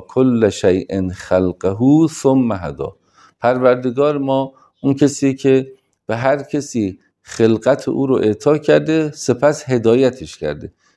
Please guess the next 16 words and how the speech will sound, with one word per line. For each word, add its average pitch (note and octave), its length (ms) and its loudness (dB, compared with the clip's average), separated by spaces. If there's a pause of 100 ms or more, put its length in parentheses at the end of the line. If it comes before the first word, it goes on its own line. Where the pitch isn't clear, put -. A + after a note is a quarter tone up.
(140)
هدایتش C3+ 560 2
کرده C#3 360 0
یعنی C#3+ 300 0
اون E3 360 0
ابتداییات B2+ 920 2
رو D3+ 300 -4 (240)
در A2 160 0
اختیار A#2 440 0
همه A#2+ 320 0
قرار F#2 340 0
داد. - 260 -14 (680)
هدایت E3 560 2
نوع E3 380 -2
دوم D3+ 460 0
در C#3+ 160 4
قرآن C#3 580 0